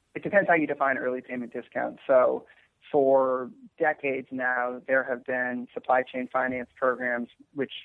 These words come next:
work great, but they have limited adoption. So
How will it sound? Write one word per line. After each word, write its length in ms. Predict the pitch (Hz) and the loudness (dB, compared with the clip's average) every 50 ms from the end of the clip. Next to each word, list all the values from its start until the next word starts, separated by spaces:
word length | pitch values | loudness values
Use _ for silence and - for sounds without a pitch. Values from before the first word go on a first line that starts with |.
| _ _ - | _ _ 0
work 320 | - - - - - - _ _ | 4 4 4 4 0 -6 _ _
great, 420 | - 139 139 143 131 120 - - - _ _ _ _ - - | 0 4 4 4 4 2 0 -4 -10 _ _ _ _ -6 -2
but 160 | 131 127 - | -2 -2 0
they 140 | - 131 127 | 0 0 2
have 400 | 120 123 123 123 123 120 120 120 - _ _ _ _ | 2 4 4 6 6 4 4 0 -4 _ _ _ _
limited 460 | - 139 143 143 143 135 131 127 120 | -2 0 0 2 2 2 0 0 -2
adoption. 600 | 120 - 127 123 117 113 - - - - 110 127 127 _ _ _ - _ _ _ _ _ | -2 0 2 2 2 2 0 -4 -10 -12 -12 -12 -12 _ _ _ -20 _ _ _ _ _
So 220 | - 143 135 131 | -2 -2 0 0